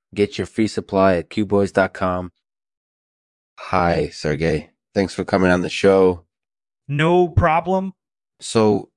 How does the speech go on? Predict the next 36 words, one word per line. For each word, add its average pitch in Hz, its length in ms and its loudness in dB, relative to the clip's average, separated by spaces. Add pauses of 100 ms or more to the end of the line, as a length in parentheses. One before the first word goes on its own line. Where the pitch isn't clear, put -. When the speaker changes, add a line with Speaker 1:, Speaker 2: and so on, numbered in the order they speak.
(140)
Speaker 1:
tell 117 160 2
me 139 120 4
a 127 60 4
little 110 220 4
bit 98 100 4
about 90 300 0
the 85 120 -2
recording 85 580 0
of 80 120 -2
a 80 80 -4
quintillion 80 840 -2
recordings. - 760 -6 (560)
Speaker 2:
Well, 180 260 0
actually, 175 540 -4
it 151 100 -6
was 151 160 -4
a 151 60 -8
pretty 185 280 -2
exciting 147 460 -2
day. 131 280 -8 (120)
I'd 139 140 -8
been 160 120 -6
working 165 280 -2
on 151 80 -4
the 147 40 -6
machine 143 280 -10
for 135 160 -12
months, 131 300 -10
and 131 100 -8
I 127 60 -6
finally 143 280 -4
got 135 220 -2
it 127 60 -8
up 127 180 -6
and 123 100 -16
running. 113 240 -16